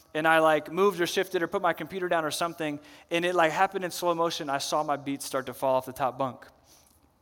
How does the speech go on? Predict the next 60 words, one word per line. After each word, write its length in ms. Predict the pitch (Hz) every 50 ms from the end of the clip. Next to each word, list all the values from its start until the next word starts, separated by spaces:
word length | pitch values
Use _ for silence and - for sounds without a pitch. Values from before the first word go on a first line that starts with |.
| _ _ _ _ _ _ - - -
So 140 | - 170 160
they're, 80 | 165 170
like, 160 | 170 165 151
going 240 | 165 165 165 160 151
down, 300 | 156 151 151 151 151 151
and 80 | 151
I'm, 100 | 147 151
like, 180 | 151 147 143 147
reaching 300 | 151 151 147 147 151 139
for 180 | - 156 151
him, 60 | 147 139
but 100 | 143 139
I 60 | 139
know 220 | 139 143 139 139
it 80 | 139 143
ain't 120 | 143 139
happening. 320 | 139 143 139 139 139 139 135
I 80 | 139 139
know 100 | 139 135
it's 100 | 131 -
gonna 160 | 151 143 139
be 120 | 139 139
too 180 | - - 143 139
late. 200 | 139 139 131 - - - - - -
And 100 | 156 151
I 60 | 151
see 200 | 151 - - 170
him 120 | 165 151 143
falling 440 | - - 170 156 156 160 160 151
towards 320 | - - 147 151 151 147 143
the 80 | 143
concrete 560 | 139 - - 147 147 147 147 - 160 143 131 120
floor 540 | - 143 143 143 139 135 127 127 127 117 - - - - - -
from 160 | - 156 147
up 120 | 147 143 151
on 60 | 143
the 60 | 135
top 300 | - 156 147 135 127 127
bunk. 280 | 147 143 139 131 - - - - - - _
And 160 | 165 160 156
just 320 | 139 156 185 175 - - 160
my 140 | 160 156 147
heart, 240 | 139 160 170 170
it 20 | 175
was 160 | 175 175 175
one 120 | 214 214
of 40 | 202
those, 140 | 208 196 180
like, 140 | 196 185 - - - - -
"Ah!" 400 | 330 359 370 392 392 403 403 349 277 359 392 415 403 392 370 370 285 -
you 120 | 190 202
know, 340 | 202 220 240 247 226 - - - - - _ -
and 140 | 180 185 170
just 420 | 208 208 - - - - 165 135
bracing 400 | 196 202 214 202 - 208 202 180
for 140 | - 190 196
impact 400 | 196 190 208 196 180 175 - -
as 180 | 175 175 170
it 100 | 170 165
hits. 380 | 160 185 190 175 151 - -